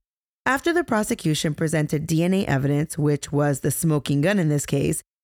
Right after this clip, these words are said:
they also introduced Thomas's initial two thousand and nineteen statement to police that he wouldn't have been hooking up with a recruit. I'm assuming because he was not a recruit. Well, when it was the defense's turn to present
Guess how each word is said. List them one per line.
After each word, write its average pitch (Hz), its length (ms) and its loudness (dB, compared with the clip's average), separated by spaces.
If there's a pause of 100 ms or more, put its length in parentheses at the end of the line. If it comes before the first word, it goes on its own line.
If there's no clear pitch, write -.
(180)
they 226 160 0
also 262 400 0
introduced 196 600 0
Thomas's 208 520 0
initial 196 520 2
two 233 200 -4
thousand 196 280 0
and 185 140 2
nineteen 165 420 0
statement 147 440 0
to 147 60 -2
police 156 460 0 (320)
that 202 140 2
he 196 120 2
wouldn't 214 400 2
have 254 280 0
been 269 120 2
hooking 196 400 0
up 147 220 0
with 151 220 0
a 156 80 0
recruit. 151 560 0 (360)
I'm 160 140 0
assuming 214 380 2
because 151 320 0
he 165 140 0
was 139 180 0
not 208 180 0
a 175 80 2
recruit. 139 400 -2 (560)
Well, 175 460 0
when 190 200 0
it 185 120 -2
was 196 140 0
the 196 80 -2
defense's 247 580 0
turn 151 380 0
to 165 100 -4
present 151 420 0